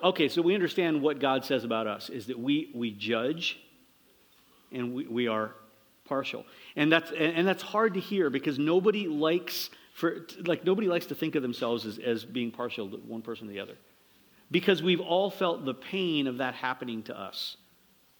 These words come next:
You know, it's the most traumatic thing, uh, happens day after day after day in every middle school in the world. It's called P E. You know, and you remember some of you just groaned.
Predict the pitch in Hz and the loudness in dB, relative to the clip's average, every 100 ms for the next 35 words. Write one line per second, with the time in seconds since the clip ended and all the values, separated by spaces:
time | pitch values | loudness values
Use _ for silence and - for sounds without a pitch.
0 | _ - 123 120 - - - 160 156 - | _ -4 -2 -2 -4 -14 0 4 4 2
1 | - 135 135 147 170 175 - - 170 156 | 2 4 6 6 6 2 -2 -4 0 0
2 | 139 123 131 123 135 131 135 131 147 143 | 0 -2 -4 -10 -12 -12 -12 -4 -2 -2
3 | 123 107 117 - - - 139 143 131 135 | -4 -6 -10 -14 -18 -2 2 2 0 0
4 | 139 131 - 127 123 117 - - - 123 | 0 0 -2 0 2 0 -2 -18 -6 -4
5 | 143 139 143 135 131 135 131 135 131 - | 0 2 2 2 2 0 0 2 0 -2
6 | - 127 120 120 117 113 117 117 101 98 | -2 0 0 -2 -4 -4 -2 -2 -2 -8
7 | - 120 107 - 135 127 135 - - _ | -10 -8 -6 -4 -2 -2 -4 -10 -20 _
8 | _ _ _ - - - - - - 143 | _ _ _ -20 -20 -20 -20 -18 -8 0
9 | 139 135 - - - 156 156 165 170 - | 2 2 -6 -16 -2 4 6 6 4 4
10 | 175 156 160 - 156 160 170 180 | 4 4 2 2 4 6 6 2